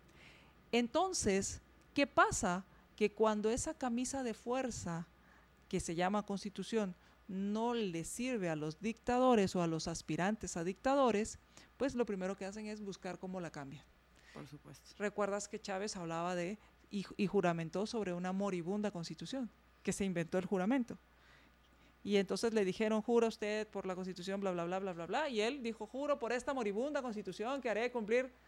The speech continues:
Speaker 1: Eh, eh, entonces, perdón, te das idea de hacia dónde van las cosas. Em, ahora, un presidenciable que tenga las características que busca,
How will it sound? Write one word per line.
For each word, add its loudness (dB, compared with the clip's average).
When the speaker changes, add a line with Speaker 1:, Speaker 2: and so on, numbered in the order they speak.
Speaker 1:
Eh, -18
eh, -4
entonces, 0
perdón, 0
te 4
das 0
idea 4
de 4
hacia 0
dónde 0
van -2
las -6
cosas. -10
Em, -2
ahora, 6
un -6
presidenciable -2
que 2
tenga 4
las 2
características -4
que -8
busca, -2